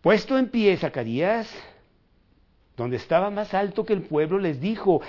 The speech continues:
"Así ha dicho Dios, ¿por qué quebrantáis los mandamientos de Jehová? No os vendrá bien por ello, porque por haber dejado a Jehová, él también los abandonará".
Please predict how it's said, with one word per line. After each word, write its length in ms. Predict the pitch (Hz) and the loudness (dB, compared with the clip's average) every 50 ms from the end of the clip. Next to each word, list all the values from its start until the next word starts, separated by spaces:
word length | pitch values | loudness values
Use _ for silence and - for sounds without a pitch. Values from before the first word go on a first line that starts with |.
| - - - - | -10 -18 -4 -2
"Así 400 | - 143 127 - - 202 262 233 | -2 0 0 -2 0 2 2 2
ha 80 | 220 | 4
dicho 340 | 214 208 202 170 - 190 180 | 2 0 0 0 0 0 2
Dios, 460 | 165 175 165 135 113 104 - - - - - - _ | 4 4 2 2 2 -2 -6 -14 -18 -20 -20 -16 _
¿por 160 | - - 220 | -2 -2 0
qué 160 | - 359 370 | 2 0 2
quebrantáis 1120 | 370 - 359 320 254 185 165 156 143 135 120 - 147 127 143 160 175 196 196 185 180 139 120 | 4 4 2 4 4 4 4 4 2 0 -2 -2 0 0 0 2 2 4 4 4 2 2 0
los 160 | 147 135 123 | -2 -2 -2
mandamientos 680 | 123 131 123 123 117 117 120 135 139 143 135 - 135 120 | -2 -4 -4 -4 -4 -2 -2 -2 -2 -2 -2 -4 -4 -4
de 80 | 131 | -6
Jehová? 460 | 117 - 117 107 107 123 160 208 104 - _ - - - - _ | -6 -6 -6 -4 -4 -4 -6 -6 -10 -14 _ -20 -20 -20 -18 _
No 160 | - 107 110 131 | -4 0 2 4
os 200 | 170 214 208 220 | 4 4 4 2
vendrá 380 | 233 226 208 160 156 151 143 | 2 2 2 2 0 -2 -2
bien 240 | 127 131 127 123 113 | 0 -2 -2 -2 -2
por 180 | 104 101 101 123 | -6 -6 -2 0
ello, 440 | 175 220 247 233 208 196 156 113 - - - - - _ | 0 2 2 2 4 4 2 2 0 -8 -16 -20 -20 _
porque 260 | - 131 127 117 - 123 | -4 -4 -2 0 -2 -2
por 180 | 110 123 117 | 0 0 0
haber 240 | 110 113 147 175 190 | 2 2 2 2 2
dejado 320 | 196 190 151 160 170 165 | 0 -2 0 0 0 0
a 80 | 160 147 | 0 -2
Jehová, 480 | 117 - 113 107 139 170 196 208 202 - - - - _ _ - | -2 -4 -2 -2 0 0 0 -2 -4 -6 -12 -20 -20 _ _ 2
él 320 | 151 151 160 156 147 139 | 4 4 6 4 2 0
también 640 | - - 143 143 135 117 123 127 127 131 131 131 131 - | -2 -2 -2 -2 -2 -4 -4 -2 0 0 -2 -2 -6 -6
los 440 | - 127 123 120 123 127 120 - - - | -6 -2 0 0 0 -2 -4 -8 -10 -6
abandonará". 880 | 113 113 113 110 107 107 110 104 107 110 107 104 117 135 135 117 98 | -6 -4 -4 -4 -6 -6 -6 -6 -6 -6 -4 -4 -4 -6 -6 -8 -10